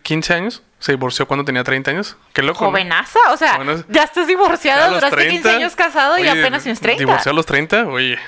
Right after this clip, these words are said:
Speaker 1: está bien.
Speaker 2: Ajá,
Speaker 1: Segundo,
Speaker 2: o sea,
Speaker 1: segundo
Speaker 2: todavía
Speaker 1: aire a los
Speaker 2: te, ajá, o sea,
Speaker 1: treinta,
Speaker 2: te quedas,
Speaker 1: oye.
Speaker 2: tienes un chingo todavía.
Speaker 1: Sí, sí, sí, sí, la neta sí.
Speaker 2: Chingo aguante.
Speaker 1: Se volvió a casar.
Speaker 2: Muy
Speaker 1: Con
Speaker 2: bien, amiga.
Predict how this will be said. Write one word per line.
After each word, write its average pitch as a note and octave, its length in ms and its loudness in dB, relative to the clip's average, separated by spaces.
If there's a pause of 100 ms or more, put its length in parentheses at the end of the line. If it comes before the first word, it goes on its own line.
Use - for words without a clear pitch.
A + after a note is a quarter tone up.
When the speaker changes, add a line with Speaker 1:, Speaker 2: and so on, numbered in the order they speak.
(360)
Speaker 1:
está - 160 -12
bien. A#2 520 -8 (280)
Speaker 2:
Ajá, - 80 2
Speaker 1:
Segundo, A3+ 240 0
Speaker 2:
o - 60 0
sea, A4+ 80 2
Speaker 1:
segundo C#4 160 2 (100)
Speaker 2:
todavía - 100 4
Speaker 1:
aire F#3 120 4
a - 20 2
los F#4+ 180 2
Speaker 2:
te, - 80 0
ajá, - 160 6
o A4 40 -2
sea, - 0 -
Speaker 1:
treinta, D#4 140 2
Speaker 2:
te C#4 120 0
quedas, B3+ 160 2 (120)
Speaker 1:
oye. D#3 180 -2
Speaker 2:
tienes C4+ 280 -2
un D#4 140 -6
chingo F#4 380 -2
todavía. F4 560 0
Speaker 1:
Sí, G4 140 0
sí, - 200 -2
sí, D#3+ 40 -6
sí, C#3 160 0
la B2+ 140 -2
neta B2+ 220 -2
sí. F#3+ 180 -6 (560)
Speaker 2:
Chingo C4+ 280 -4
aguante. C4 480 -4 (1600)
Speaker 1:
Se - 120 -2
volvió C#3 200 0
a B2+ 40 -6
casar. C#3 360 -2 (1040)
Speaker 2:
Muy G3+ 160 0
Speaker 1:
Con G3+ 60 0
Speaker 2:
bien, G3 120 0
amiga. F#3+ 380 0